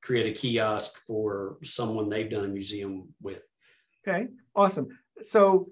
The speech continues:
Speaker 2: just, just to be clear, for our audience, mostly scanning with Matterport Pro two cameras now, Matterport three cameras.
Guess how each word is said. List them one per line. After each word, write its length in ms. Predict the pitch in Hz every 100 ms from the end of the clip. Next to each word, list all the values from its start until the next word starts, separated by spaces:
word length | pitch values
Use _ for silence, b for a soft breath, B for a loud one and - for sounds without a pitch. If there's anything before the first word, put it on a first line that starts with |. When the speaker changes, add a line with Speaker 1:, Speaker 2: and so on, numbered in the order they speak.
| -
Speaker 2:
just, 340 | 247 254 -
just 220 | 196 220 254
to 60 |
be 100 | 269
clear, 240 | - 180 160
for 240 | 185 185 208
our 180 | 226
audience, 420 | 220 208 196 190 196
mostly 380 | 180 190 208 190
scanning 500 | - 202 190 185 175
with 200 | 160 - 208
Matterport 840 | 202 175 180 180 175 - 180 175 170
Pro 320 | - 170 160
two 280 | 160 196 185
cameras 640 | 185 175 170 170 170 160
now, 360 | 160 151 156 156
Matterport 680 | 156 156 151 151 156 143 -
three 320 | 196 202 190
cameras. 680 | - 175 170 160 160 156